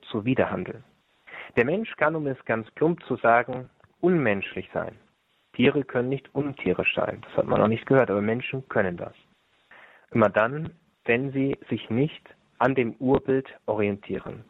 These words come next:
da sie ihr Abbild Gottes sind. Nun, diese ethischen Forderungen muss man in diesen Kontext einordnen. Und sie haben sich auch in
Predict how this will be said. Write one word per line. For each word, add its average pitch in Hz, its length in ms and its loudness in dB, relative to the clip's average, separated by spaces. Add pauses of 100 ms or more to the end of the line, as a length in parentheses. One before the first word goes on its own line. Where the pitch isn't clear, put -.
da 101 160 6
sie 104 180 -4
ihr 92 100 2
Abbild 92 400 -2
Gottes 95 340 -2
sind. - 140 -20 (560)
Nun, 147 200 4
diese 143 180 0
ethischen 170 340 2
Forderungen 151 500 2 (420)
muss 160 200 -2
man 139 160 2
in 156 60 -2
diesen 156 140 -4
Kontext 160 520 -2
einordnen. 104 720 -2 (240)
Und 127 140 -2
sie 131 120 4
haben 147 200 4
sich 143 200 -8
auch 131 200 0
in 127 100 -4